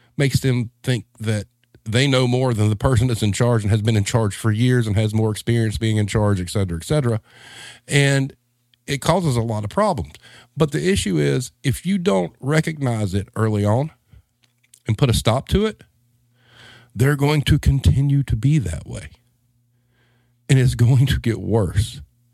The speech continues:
And I don't consider myself, and I've never considered myself a, a mean manager. But the meanest thing I ever did to an assistant manager ever was at Jesus' Craft Store,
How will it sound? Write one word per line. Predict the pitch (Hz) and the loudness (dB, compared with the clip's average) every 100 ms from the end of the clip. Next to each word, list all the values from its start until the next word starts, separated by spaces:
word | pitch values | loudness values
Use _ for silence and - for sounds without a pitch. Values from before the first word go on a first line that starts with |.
| _ _ - _ - - | _ _ -20 _ -20 -2
And | 120 117 113 110 - _ _ _ _ _ _ _ - | 2 2 2 -2 -6 _ _ _ _ _ _ _ 0
I | 160 | 2
don't | 170 - | 0 -2
consider | 131 120 127 107 | -6 -2 0 0
myself, | 104 98 104 90 - _ _ _ _ - | 0 -2 -2 -4 -10 _ _ _ _ -4
and | 101 | -2
I've | 95 | 0
never | 104 101 | 0 -2
considered | 98 90 85 78 | -4 -6 -6 -6
myself | 78 82 80 | -8 -8 -10
a, | 78 87 80 71 | -8 -6 -6 -4
a | 92 | -4
mean | 87 90 85 | -2 -2 -2
manager. | 82 82 85 73 76 _ _ _ _ _ _ - - | -2 -2 -4 -8 -14 _ _ _ _ _ _ -18 -4
But | - | -2
the | 107 | 2
meanest | 113 147 143 | 2 2 0
thing | 131 117 | 0 0
I | 107 107 | 0 0
ever | 101 | 0
did | 95 95 87 | 0 -2 -2
to | 87 85 80 - | -4 -4 -6 -8
an | 82 | -6
assistant | 80 101 85 | -4 -6 -6
manager | 87 82 82 78 | -6 -6 -6 -8
ever | 82 78 76 - _ _ - - - - | -8 -8 -8 -12 _ _ -20 -20 -20 -8
was | 98 92 | -2 0
at | 95 | 0
Jesus' | 95 101 104 135 120 | 0 0 -2 -4 -6
Craft | - 80 - | -4 -6 -6
Store, | 85 82 | -8 -8